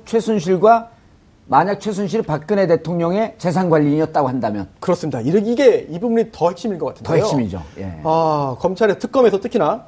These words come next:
Speaker 2: 박근혜 대통령의 개인 계좌까지 한번 털어보겠다.
Speaker 1: 예.
Speaker 2: 이걸 한번 열어보겠다라는 그런 굉장히 중요한 이야기를 했습니다.
Speaker 1: 그렇죠.
Speaker 2: 이게 정말
Speaker 1: 전
Speaker 2: 현실화돼서,
Speaker 1: 그, 그 대목이
Speaker 2: 네.
Speaker 1: 더
Speaker 2: 그렇습니다.
Speaker 1: 쏠리던데.
Speaker 2: 이거는 제삼자 뇌물 수술이 아니고요. 직접 뇌물을 받은 수뢰죄가 되거든요. 그렇다고 한다면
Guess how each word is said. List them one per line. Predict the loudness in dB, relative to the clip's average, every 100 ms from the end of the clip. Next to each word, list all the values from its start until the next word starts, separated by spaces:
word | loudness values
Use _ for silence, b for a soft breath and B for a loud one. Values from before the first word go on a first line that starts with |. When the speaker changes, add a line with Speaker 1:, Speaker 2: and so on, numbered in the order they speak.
| -20 _
Speaker 2:
박근혜 | -12 2 4
대통령의 | 4 4 2 2
개인 | 0 -2 0 2
계좌까지 | 2 2 2 0 2
한번 | 0 2 0
털어보겠다. | -2 -10 -12 -16 -18 -14 -6
Speaker 1:
예. | -4 -2 -4 2
Speaker 2:
이걸 | 4 4
한번 | 4 2
열어보겠다라는 | 2 2 -2 -10 -16 -14 -4 0 2
그런 | 4 2
굉장히 | 0 -2 2 2 0 -6
중요한 | -12 -4 2 4 4 2
이야기를 | 2 -2
했습니다. | -8 -12 -4
Speaker 1:
그렇죠. | 2 2 2 -4 -6 -6
Speaker 2:
이게 | 0 4 4 4
정말 | 4 6 6
Speaker 1:
전 | 6
Speaker 2:
현실화돼서, | 6 6 6 4
Speaker 1:
그, | 2
그 | 4
대목이 | 4 4
Speaker 2:
네. | -2
Speaker 1:
더 | 2 4 4 2 -4 -8
Speaker 2:
그렇습니다. | -6 -2 0
Speaker 1:
쏠리던데. | 0 -2
Speaker 2:
이거는 | 0 0 2
제삼자 | 0 2 2
뇌물 | 2 2
수술이 | -2 -2 0
아니고요. | 0 0 0 0 -6
직접 | -14 -4 -2 -2 -2
뇌물을 | 0 0 0 -2 -2 0 -2 -2
받은 | 0 -2 -2 -16
수뢰죄가 | -14 -6 -4 -2 -4 -6
되거든요. | -12 -14 -12 -12 -14 b
그렇다고 | -8 -4 -2
한다면 | -2 0 2 0 -2